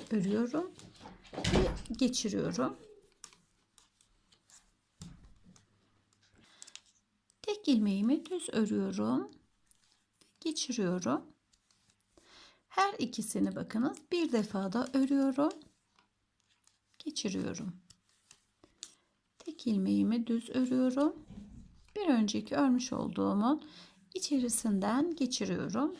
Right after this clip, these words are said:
ve şöyle görelim. Kesme işlemimizi sırasıyla yapıyoruz. Çok sıkı yapıp, e, böyle kastırmayalım. Çok da seyrek yapmayalım.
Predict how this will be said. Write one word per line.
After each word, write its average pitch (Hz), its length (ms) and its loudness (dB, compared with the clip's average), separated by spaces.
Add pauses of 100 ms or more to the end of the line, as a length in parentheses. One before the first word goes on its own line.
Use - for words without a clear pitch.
ve 302 80 -2
şöyle 214 480 -2
görelim. 202 600 -2 (380)
Kesme 320 360 -2
işlemimizi 202 800 -2
sırasıyla 247 640 -2
yapıyoruz. 233 400 0
Çok - 240 -6
sıkı 294 300 -4
yapıp, 269 420 0 (320)
e, 254 40 0 (280)
böyle 330 340 -6
kastırmayalım. 262 920 0
Çok - 260 -6
da 240 80 2
seyrek 240 540 -2
yapmayalım. 302 600 -2